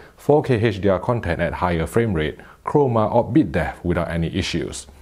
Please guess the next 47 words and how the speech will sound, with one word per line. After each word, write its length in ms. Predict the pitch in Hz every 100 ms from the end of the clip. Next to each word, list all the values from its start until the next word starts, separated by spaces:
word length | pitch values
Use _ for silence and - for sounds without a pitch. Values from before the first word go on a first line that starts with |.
| - - - -
Before 340 | 110 120 208 220
I 60 |
move 240 | 175 156 135
on 140 | 127
to 80 | 117
talk 200 | 117 -
about 220 | 95 90
picture 220 | 90 87
quality, 560 | 82 123 101 78 73 73 - - -
I'd 120 | 110
like 260 | 139 151 -
to 120 | 110
take 300 | 110 92 -
a 60 |
couple 260 | 92 98 95
of 180 | 85 -
minutes 400 | 131 85 - - -
to 100 | 92
thank 280 | 90 90 87
our 200 | 85 82
sponsor 440 | - 101 87 82
for 160 | 80 101
this 160 | 123
video. 420 | 117 143 87 64 - - - - -
In 140 | - 123
case 340 | 202 190 -
you're 100 | 104
new 200 | 101 101
to 80 | 87
this 180 | 80 -
channel, 540 | - 104 73 73 80 - - _
Crampton 280 | - 147 143
and 120 | 131 127
Moore 380 | 151 87 65 -
is 220 | 95 -
an 220 | 98 85
electrical 460 | 98 104 98 95 87
retailer 560 | 90 107 117 80 69
based 360 | 69 82 80 87
in 80 | 80
the 80 |
U 200 | 80 113 -
K 260 | 78 73 - - -
I've 160 | 104
enjoyed 460 | 107 98 101 95 80
working 400 | 92 151 127 87
with 260 | 78 67